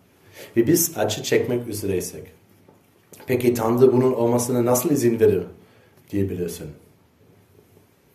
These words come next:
Habakuk'ta birkaç haftadır bunun, buna, bunun hakkında konuşuyoruz.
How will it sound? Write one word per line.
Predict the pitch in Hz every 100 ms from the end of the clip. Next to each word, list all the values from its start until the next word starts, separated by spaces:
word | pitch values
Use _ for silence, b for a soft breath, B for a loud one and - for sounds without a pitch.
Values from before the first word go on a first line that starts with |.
| _ _ _ _ _ _ _ _ -
Habakuk'ta | - 98 110 139 123 117
birkaç | 123 135 -
haftadır | 110 107 113 113 110
bunun, | 113 120 120 -
buna, | 113 117 117 B B B B - - _ - 107
bunun | 107 120
hakkında | 117 117 117 117 117 117 -
konuşuyoruz. | 113 110 - 90 85 -